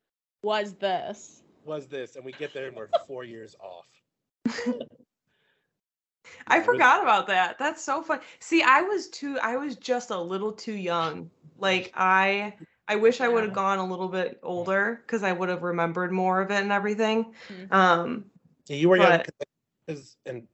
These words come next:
Speaker 2: little Pat was young too. Like, he was
Speaker 3: Yeah.
Speaker 2: really
Speaker 3: Yeah. Patrick and I were buddies, 'cause it was like, we were the two youngest.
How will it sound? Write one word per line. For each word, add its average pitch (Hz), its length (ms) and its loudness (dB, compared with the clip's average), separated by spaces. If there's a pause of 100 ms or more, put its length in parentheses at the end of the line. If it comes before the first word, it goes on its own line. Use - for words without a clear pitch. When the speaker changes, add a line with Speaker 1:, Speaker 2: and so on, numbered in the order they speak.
(120)
Speaker 2:
little 151 260 -4
Pat 139 300 -10
was - 180 -16
young 87 240 -16
too. 85 300 -20
Like, 98 140 -16
he 120 120 -18
was 101 140 -12
Speaker 3:
Yeah. - 20 0
Speaker 2:
really 156 340 4 (720)
Speaker 3:
Yeah. - 320 -4 (420)
Patrick 214 340 2
and 220 80 4
I 208 100 4
were 185 140 -2
buddies, 170 440 0
'cause 180 240 -8
it 175 80 -6
was 170 180 -6
like, 170 440 -2 (560)
we 202 80 -6
were 185 120 -2
the 180 100 -2
two 185 220 -2
youngest. 156 640 0